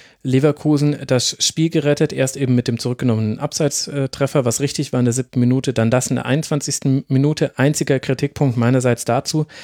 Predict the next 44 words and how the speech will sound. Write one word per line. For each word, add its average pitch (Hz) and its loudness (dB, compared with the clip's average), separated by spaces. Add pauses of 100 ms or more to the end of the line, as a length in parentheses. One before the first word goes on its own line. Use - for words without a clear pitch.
(200)
es 143 0
hat 143 0 (120)
zwischen 139 0
dem 120 2
Pfiff - 0
und 139 0
zwischen 139 0
der 123 2
Ausführung 135 2
des 123 -4
Freistoßes 127 -4
von 120 0
Grifo 135 -2
vier 180 0
Minuten 160 2
gedauert 107 0 (340)
und 120 -2
die 123 0
wurden 123 4
nicht 131 2
nachgespielt 113 -6
in 110 -2
der 107 -4
ersten 107 -8
Halbzeit. 104 -10
Beim 110 -4
V 113 -2
A 113 2
R 123 0 (320)
haben 131 2
sie 139 4
das 123 2
manchmal 143 2
noch 131 6
nicht 131 2
so 139 -2
ganz 123 0
drauf, 117 0
dass 110 -6
sie - -10
das - -12
dann 110 -4
nachspielen 104 -8
lassen. 135 -18